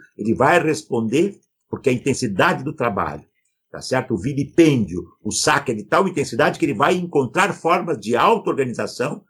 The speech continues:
de sociabilidade com o seu colega, e é espetacular. O mesmo algoritmo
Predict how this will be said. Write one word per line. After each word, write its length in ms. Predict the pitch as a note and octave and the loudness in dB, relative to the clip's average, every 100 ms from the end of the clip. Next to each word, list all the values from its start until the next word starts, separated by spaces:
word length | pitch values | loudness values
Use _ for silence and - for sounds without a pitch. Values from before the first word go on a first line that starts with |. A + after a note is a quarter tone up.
| _ - | _ -8
de 100 | B2 | -6
sociabilidade 920 | - A3 G#3+ G3 D#3+ D3+ D3+ E3+ F#3 | 4 4 6 2 4 2 2 0 0
com 60 | - | -6
o 40 | |
seu 140 | C#3+ E3+ | -6 -2
colega, 320 | F3 C#3+ A2 | 0 0 2
e 80 | C3 | 2
é 60 | |
espetacular. 840 | D#3 D#3 - D#3 - D3+ G#2 E2+ _ _ _ _ | 2 -2 -6 -6 -4 -4 -4 -6 _ _ _ _
O 120 | A2 A#2 | -2 2
mesmo 380 | D#3 G3+ D#3+ | 6 6 6
algoritmo 880 | F3+ D#3+ E3+ E3 E3+ E3 A#2+ G2 - | 2 6 4 6 2 -2 -10 -12 -14